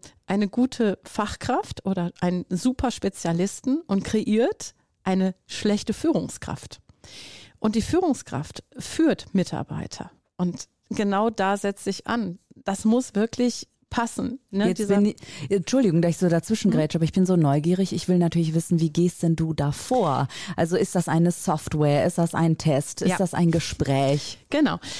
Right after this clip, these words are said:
Speaker 1: das ist ein, äh, psychometrischer Test. Das hört sich jetzt ganz schwierig an, ist es aber gar nicht. Das ist ein wissenschaftlicher Test, das ist auch ganz wichtig. Wir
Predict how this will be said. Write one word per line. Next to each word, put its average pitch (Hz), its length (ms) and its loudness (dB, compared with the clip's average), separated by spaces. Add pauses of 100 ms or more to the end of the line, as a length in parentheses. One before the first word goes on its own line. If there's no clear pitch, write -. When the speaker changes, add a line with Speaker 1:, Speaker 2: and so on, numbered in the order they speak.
(160)
Speaker 1:
das 233 140 0
ist 262 260 0
ein, 269 260 6
äh, 226 260 2
psychometrischer 214 800 0
Test. - 240 -2
Das 175 160 -2
hört 185 140 0
sich - 160 -4
jetzt - 160 -4
ganz 160 260 -2
schwierig 208 380 -2
an, 196 140 0
ist 196 140 0
es 240 140 -2
aber 214 240 -2
gar 262 240 -2
nicht. 285 300 0
Das 196 100 -2
ist - 160 -6
ein 202 100 2
wissenschaftlicher 226 760 -2
Test, 214 420 -2
das 180 100 -8
ist - 220 -10
auch 175 220 -2
ganz 196 240 -2
wichtig. 214 440 -2
Wir 156 300 0